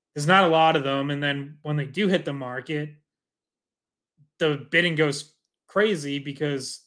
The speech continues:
everyone's kinda looking for that same thing. Like, I'm sure, you know, if you look at the twenty-four or so teams that are still in playoff contention,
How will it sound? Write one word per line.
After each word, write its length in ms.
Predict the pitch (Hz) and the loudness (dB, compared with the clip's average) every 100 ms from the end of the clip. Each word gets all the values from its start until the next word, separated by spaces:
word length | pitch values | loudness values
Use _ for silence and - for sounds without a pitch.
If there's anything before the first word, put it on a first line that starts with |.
| _ | _
everyone's 380 | 156 160 156 147 | -4 -2 -2 -4
kinda 200 | 156 151 | -6 -6
looking 280 | 139 143 151 | -6 -6 -8
for 100 | 151 | -8
that 180 | 135 - | -10 -8
same 280 | 160 135 | -10 -10
thing. 260 | 117 156 120 | -8 -8 -8
Like, 160 | 113 135 | -10 -10
I'm 140 | 139 | -10
sure, 420 | - 160 147 147 _ _ _ _ _ _ _ | -6 -4 -4 -6 _ _ _ _ _ _ _
you 120 | 156 151 | -6 -2
know, 280 | 131 120 117 | -2 -4 -8
if 160 | - 170 | -10 -4
you 80 | |
look 140 | - - | -2 2
at 280 | 151 143 - | 0 0 -2
the 480 | 147 135 127 117 117 _ _ _ _ _ _ _ - | -2 -2 -4 -8 -14 _ _ _ _ _ _ _ -20
twenty-four 760 | - 180 170 156 - 165 160 | -8 -4 -2 -4 -2 0 2
or 40 | 147 | 0
so 220 | 170 143 | -2 -4
teams 360 | 143 165 151 | -6 -8 -6
that 100 | 139 | -6
are 40 | 131 | -8
still 260 | - 147 | -8 -8
in 100 | 135 | -10
playoff 340 | 123 160 156 135 | -8 -4 -4 -6
contention, 640 | 123 131 120 117 123 117 | -16 -18 -20 -20 -20 -20